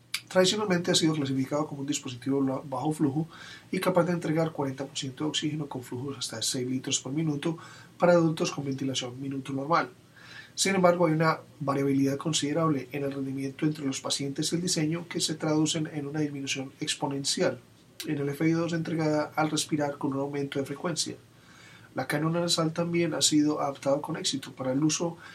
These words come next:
en el cuidado respiratorio perinatal y pediátrica. Los flujos son reducidos en el rango, en el rango de punto veinticinco a un litro por minuto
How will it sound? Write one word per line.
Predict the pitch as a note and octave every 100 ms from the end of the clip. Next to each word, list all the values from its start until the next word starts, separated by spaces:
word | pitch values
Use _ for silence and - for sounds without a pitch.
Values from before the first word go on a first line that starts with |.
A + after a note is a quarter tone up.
| - -
en | F#3
el | F#3
cuidado | - D#3+ D#3
respiratorio | D#3 D3+ C#3+ C#3 C#3 C#3+
perinatal | - C3+ C3+ C3 C3
y | C#3
pediátrica. | C#3 E3+ D#3 - - - - - - - -
Los | F#3 F3+
flujos | F3+ F3
son | E3+ E3
reducidos | F3 F#3 D#3+ D3+ A2+ C#3
en |
el | B2+ C3+
rango, | C3 D3 D3+ C#3+ D3+ - -
en | C3
el | B2
rango | C#3 C#3
de | D3
punto | C#3 D#3+ D3+ D#3+
veinticinco | D#3 D#3+ - D3+ D#3+ - D#3
a |
un | C#3
litro | C#3 C3+ D#3
por | E3+ E3+
minuto | E3+ D#3+ D#3+